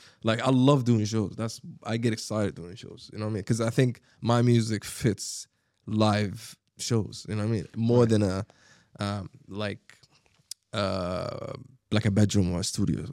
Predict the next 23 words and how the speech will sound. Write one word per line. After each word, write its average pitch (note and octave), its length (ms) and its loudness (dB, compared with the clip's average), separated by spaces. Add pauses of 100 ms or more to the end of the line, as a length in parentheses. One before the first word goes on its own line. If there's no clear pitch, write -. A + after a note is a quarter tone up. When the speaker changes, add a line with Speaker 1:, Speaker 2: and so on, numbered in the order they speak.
Speaker 2:
Right. F2+ 240 -2
Speaker 1:
Um, C3 140 -6 (400)
Speaker 2:
All E3+ 60 -4
right. F#3+ 140 -6 (340)
Yeah. D3+ 200 0 (520)
So D3 440 2
here, D#3+ 320 6 (200)
here F3 160 6
on E3+ 80 6
our C#3 100 4
show, A#2+ 220 -4
right, A2+ 260 0
we A#2 140 2
like B2+ 200 2
to A#2 60 -4
showcase A2+ 400 -4
people G#2+ 260 -8
who G#2+ 100 -2
are G2+ 60 -4
pioneers, F#2+ 680 -6
right, G2 120 0
in G2 100 0
their F#2 100 -2